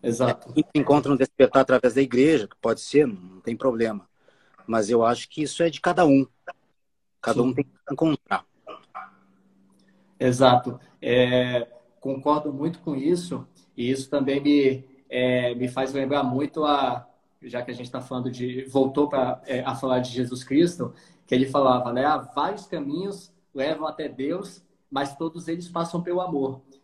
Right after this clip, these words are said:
Speaker 1: E uma coisa que, pelo menos, eu sempre tive muito forte pra mim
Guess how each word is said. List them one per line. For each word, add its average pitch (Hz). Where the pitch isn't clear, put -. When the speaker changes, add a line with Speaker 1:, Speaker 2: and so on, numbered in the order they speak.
Speaker 1:
E 127
uma 135
coisa 147
que, 151
pelo 139
menos, 143
eu 143
sempre 143
tive 139
muito 139
forte 143
pra 139
mim 147